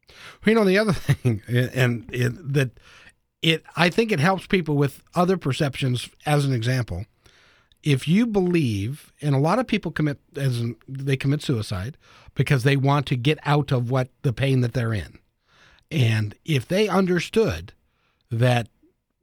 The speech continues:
they get to do it again or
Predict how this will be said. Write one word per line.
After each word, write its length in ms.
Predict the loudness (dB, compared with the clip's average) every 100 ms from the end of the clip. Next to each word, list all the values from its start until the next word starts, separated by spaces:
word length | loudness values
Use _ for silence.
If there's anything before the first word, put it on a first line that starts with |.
| -20 -20 -20 -20 -10
they 340 | -4 0 2 2
get 260 | 0 0
to 100 | 0
do 240 | 2 2 2
it 100 | 0
again 640 | 0 -2 -2 -4 -8 -14 _ _ _ _ _ _ -4
or 480 | 0 2 2 0